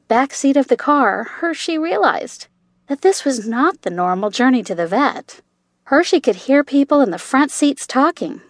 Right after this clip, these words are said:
He could make out pieces of the conversation, such as new job, sell the house, and moving to Nevada.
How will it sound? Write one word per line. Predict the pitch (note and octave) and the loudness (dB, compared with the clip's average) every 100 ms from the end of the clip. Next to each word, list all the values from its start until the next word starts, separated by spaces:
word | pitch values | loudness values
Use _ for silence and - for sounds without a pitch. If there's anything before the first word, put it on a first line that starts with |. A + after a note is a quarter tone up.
| _ _ _ _ | _ _ _ _
He | C4+ | -4
could | D#4 E4+ | -2 0
make | B3+ A#3 - | 2 2 2
out | A#3 - | -2 -2
pieces | - D#4+ F4+ - G3+ | -8 -2 0 -2 -10
of | G3+ | -6
the | F#3+ | -6
conversation, | F#3 A#3 G#3 G3 A3+ B3 - - - _ _ _ _ _ _ | -4 -6 -6 -4 2 2 0 -12 -16 _ _ _ _ _ _
such | - - F4 - | -12 -2 -2 2
as | E4 D#4 C#4 - _ _ | 4 4 0 -12 _ _
new | F#4 E4+ F#4 | 2 4 4
job, | D#4+ G#4+ F4 - - _ _ _ _ _ | 4 4 2 -2 -12 _ _ _ _ _
sell | - - F#3 | -8 0 2
the | G#3 | 2
house, | A#3+ C4+ - - - _ _ _ _ _ | 4 2 0 -8 -16 _ _ _ _ _
and | E4+ F4+ | -6 -4
moving | F4 F4 D4+ C#4+ | -2 0 4 2
to | C4 | 2
Nevada. | A#3+ G#3+ A#3+ B3+ - | -2 0 0 0 -6